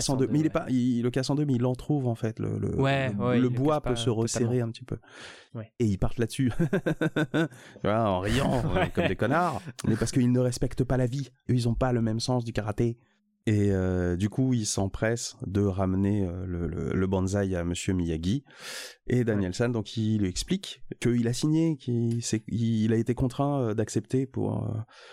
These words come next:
Speaker 2: de participer au truc, et cetera. Il s'en veut, machin truc. Et je sais pas pourquoi, mais Monsieur Miyagi, il a décidé de pas intervenir dans la vie de Daniel San. Il a pas trop envie de valider son comportement, mais il a pas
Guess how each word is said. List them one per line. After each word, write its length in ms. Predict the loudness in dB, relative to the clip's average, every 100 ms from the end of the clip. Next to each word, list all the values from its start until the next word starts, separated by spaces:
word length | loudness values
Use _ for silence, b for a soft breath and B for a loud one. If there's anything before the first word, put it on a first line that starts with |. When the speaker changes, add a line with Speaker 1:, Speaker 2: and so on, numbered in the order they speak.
| B -4
Speaker 2:
de 60 |
participer 480 | -2 -2 -2 0 0
au 60 | 0
truc, 400 | 0 0 2 0
et 40 |
cetera. 520 | -2 -2 0 0 0 0
Il 60 |
s'en 160 | 0 -2
veut, 320 | 2 2 2
machin 240 | 0 -2 -6
truc. 380 | -2 0 0 -4 B B B B B B -2
Et 380 | 2 4 2 0 -2
je 180 | 0 2
sais 140 | 2
pas 120 | 0
pourquoi, 480 | 0 0 2 0 -2 -10 -8 0
mais 100 | 2
Monsieur 280 | 2 2
Miyagi, 540 | 2 4 2 0 -2 -2 -2
il 140 | 0 2
a 80 | 2
décidé 640 | 0 0 0 2 2 0 0
de 140 | -2
pas 180 | 0 0
intervenir 640 | 0 0 0 2 2 0
dans 180 | 0 0
la 120 | 0
vie 160 | 0 0
de 120 | 0
Daniel 320 | 0 2 0
San. 220 | -2 -4 -6 _ B B B
Il 80 | 0
a 60 | 0
pas 120 | 0
trop 240 | 0 0
envie 220 | 2 0 0
de 60 |
valider 340 | 0 0 0 -2
son 180 | 0
comportement, 800 | -2 0 -2 -2 0 2 2 0 0
mais 180 | 2 2
il 120 | 2
a 60 | -2
pas 260 | 0 -2